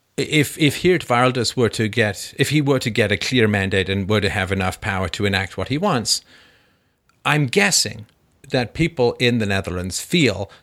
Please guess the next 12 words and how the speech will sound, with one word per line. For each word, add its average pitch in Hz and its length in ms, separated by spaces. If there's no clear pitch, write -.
that 110 160
this 135 220
would 123 120
be 123 120
provoking 139 760
a 123 100
lot 117 320
of 117 140
problems 107 680
in 110 160
the 95 100
society. 90 580